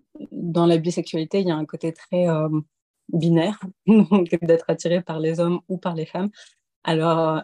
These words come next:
enfin, et par les femmes. Et, euh, dans la pansexualité, il y a le fait de pouvoir être attiré par n'importe quel être humain, euh,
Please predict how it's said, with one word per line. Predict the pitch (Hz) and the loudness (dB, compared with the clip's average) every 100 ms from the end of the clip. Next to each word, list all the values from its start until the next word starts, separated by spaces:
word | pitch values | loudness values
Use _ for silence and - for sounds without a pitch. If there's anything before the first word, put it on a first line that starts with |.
| - - | -8 -4
enfin, | - - | -2 0
et | 190 | 0
par | 175 160 | 0 -4
les | 151 | -6
femmes. | 170 202 - - _ _ | -8 -10 -12 -20 _ _
Et, | 180 180 175 | 0 4 4
euh, | 160 156 | 2 0
dans | 165 | 0
la | 160 | 0
pansexualité, | 156 170 175 - 165 208 | -2 -6 -6 -4 -2 0
il | 196 | 2
y | |
a | |
le | 165 | 2
fait | 175 180 | 0 -2
de | |
pouvoir | 165 - 165 | -4 -6 -6
être | 165 - | -8 -6
attiré | 165 - 160 180 | -6 -4 0 2
par | 180 156 | 0 0
n'importe | 170 170 170 | 2 2 0
quel | - 160 | -2 -6
être | 165 - | -6 -6
humain, | 165 165 170 170 151 | -2 0 2 0 -2
euh, | 160 156 | -6 -8